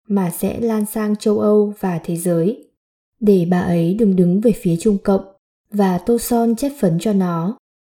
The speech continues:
Nhưng bà ấy đã biện luận với tôi bằng cách sử dụng nhiều dữ liệu phát triển kinh tế và chỉ số tăng trưởng khác nhau của Trung Quốc và nói, "Chị là người nghiên cứu và nói chuyện bằng dữ liệu. Những gì em nói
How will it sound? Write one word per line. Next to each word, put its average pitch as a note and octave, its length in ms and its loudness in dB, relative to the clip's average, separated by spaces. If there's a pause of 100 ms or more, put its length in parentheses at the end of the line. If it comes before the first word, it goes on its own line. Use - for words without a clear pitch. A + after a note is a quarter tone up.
(500)
Nhưng G3 240 2
bà F#3 120 -2
ấy F3 280 -2
đã A3 120 -2
biện A3+ 280 -2
luận G3 220 0
với F#3 140 2
tôi A#3+ 200 2
bằng G3 300 -2
cách C4+ 200 -4
sử - 260 -2
dụng F#3 280 0
nhiều F3+ 260 2
dữ G#3+ 180 -2
liệu A#3 200 2
phát - 200 -4
triển F3 260 2
kinh G3+ 160 0
tế F3+ 440 0 (380)
và G3 340 0
chỉ F#3+ 180 -4
số F3 280 -2
tăng A#3+ 200 -4
trưởng G3 260 0
khác B3 220 -8
nhau G#3 340 0
của F3 100 -2
Trung F3+ 280 -2
Quốc B3 280 0 (460)
và F#3 180 0
nói, E3+ 400 -2 (600)
"Chị - 320 -2
là F#3+ 120 0
người F3+ 220 2
nghiên A3+ 240 2
cứu G#3 400 0
và B3 100 -2
nói F3+ 260 -2
chuyện - 280 -4
bằng F3+ 140 -2
dữ A3 180 -4
liệu. A#3 280 2 (560)
Những A3+ 180 -2
gì A#3 200 0
em G3 260 0
nói F3 280 -2